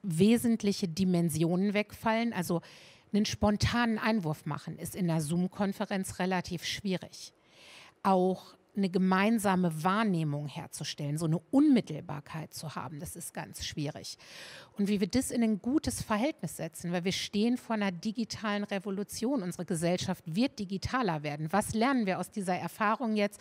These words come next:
für die Voraussetzungen und Gelingensbedingungen von Demokratie, die immer auch in einem sozialen, unmittelbaren Miteinander, in einer Interaktion begründet liegt? Das, ähm,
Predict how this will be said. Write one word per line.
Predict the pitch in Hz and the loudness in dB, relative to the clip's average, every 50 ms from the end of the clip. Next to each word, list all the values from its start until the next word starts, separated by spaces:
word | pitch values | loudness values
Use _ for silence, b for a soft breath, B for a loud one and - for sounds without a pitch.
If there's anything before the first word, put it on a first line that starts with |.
| B B B B B B B B | B B B B B B B B
für | - - - 226 | -6 -2 -2 0
die | 175 208 196 196 B B B B B B | 2 0 0 -2 B B B B B B
Voraussetzungen | - - - 233 190 190 196 226 269 269 - 254 233 - - - - 220 214 | -8 0 2 2 4 4 4 4 4 2 0 -2 -2 -2 -2 -4 -2 -2 -2
und | 190 - 196 185 - | -2 -2 -4 0 0
Gelingensbedingungen | 202 196 202 226 247 277 254 247 - - - 214 180 180 220 240 247 226 220 202 196 | 2 2 4 4 4 4 2 2 0 -2 -4 -2 0 2 4 4 4 4 4 2 0
von | - - 208 202 190 | 0 2 2 2 2
Demokratie, | 170 190 202 202 196 - - - 196 190 - - 262 247 | 2 2 4 2 2 0 0 -2 -2 -2 -2 -2 -2 -2
die | 202 190 - - | -2 -2 0 2
immer | 247 254 254 247 233 - 202 | 4 4 4 4 4 2 0
auch | 202 - | 0 0
in | 214 196 | -2 -4
einem | - 180 185 185 185 | -2 0 0 2 2
sozialen, | 180 - 196 180 - - - - - 208 214 262 277 277 277 254 233 - _ | 0 0 0 -2 -2 -2 -2 0 0 2 2 2 2 2 2 0 0 -2 _
unmittelbaren | - 302 320 320 285 277 - 254 226 190 202 202 202 190 220 208 214 | 0 2 4 4 2 2 0 -2 0 2 2 2 2 2 2 2 0
Miteinander, | 262 - - 196 185 170 160 165 175 165 - - | 0 -2 -4 -6 -4 -4 -4 -2 -2 -2 -2 -2
in | - 185 | 0 0
einer | 185 185 - - | 0 -2 0 2
Interaktion | 254 262 - 226 208 - 170 - - - - 262 262 269 247 | 2 2 2 0 -2 -6 -6 -8 -10 -6 -2 0 0 0 0
begründet | 185 165 - - 147 139 - - - - | 0 -2 -4 -6 -8 -8 -8 -10 -12 -12
liegt? | 175 - - B B B B B B B B B B B B B B _ - | -12 -12 -14 B B B B B B B B B B B B B B _ -4
Das, | 190 185 - - - | -2 -2 -2 -2 0
ähm, | - 220 226 226 233 233 240 240 247 247 | 2 4 4 4 4 4 4 4 4 2